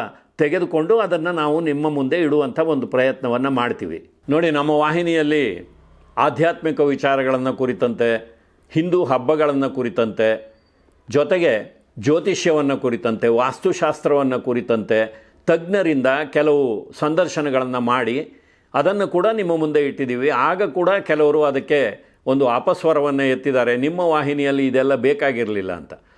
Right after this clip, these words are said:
ಇಲ್ಲಿ ನಮಗೆ ಯಾವುದೋ ಒಂದು ಬೇಡ ಅಂದ ತಕ್ಷಣ ಅದು ಇನ್ನೊಬ್ರಿಗೂ ಬೇಡ, ಸಮಾಜಕ್ಕೆ ಬೇಡ ಅಂತಲ್ಲ.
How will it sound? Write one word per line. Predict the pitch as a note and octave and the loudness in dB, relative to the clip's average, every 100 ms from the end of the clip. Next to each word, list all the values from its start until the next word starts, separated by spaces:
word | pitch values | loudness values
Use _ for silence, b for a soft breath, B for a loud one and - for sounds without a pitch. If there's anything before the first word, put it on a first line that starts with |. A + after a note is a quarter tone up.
| b b | b b
ಇಲ್ಲಿ | D#3+ G3 C#3 D3 - - _ _ _ - | 0 2 0 -2 -6 -20 _ _ _ -4
ನಮಗೆ | A#2+ A#2+ F3 A3 G#3 | 0 2 2 2 2
ಯಾವುದೋ | E3+ F3 | 2 2
ಒಂದು | G3 F#3 D#3+ | 2 0 0
ಬೇಡ | D3 E3 | 2 2
ಅಂದ | F3+ E3+ | 0 0
ತಕ್ಷಣ | D#3 F3+ D3+ E3+ | -2 -2 -2 -2
ಅದು | F#3+ E3 D#3 | 0 0 0
ಇನ್ನೊಬ್ರಿಗೂ | C#3+ C3 E3 D#3 D#3+ E3+ | 0 -2 -2 -2 0 0
ಬೇಡ, | D3+ D3+ | 0 0
ಸಮಾಜಕ್ಕೆ | D3+ - C3 D3 D#3 - D3 | 0 -2 -2 -2 -2 -2 -2
ಬೇಡ | C3 C3+ | 2 2
ಅಂತಲ್ಲ. | B2+ A#2+ A#2 F#2+ F2 - | 0 -2 -2 -2 -6 -12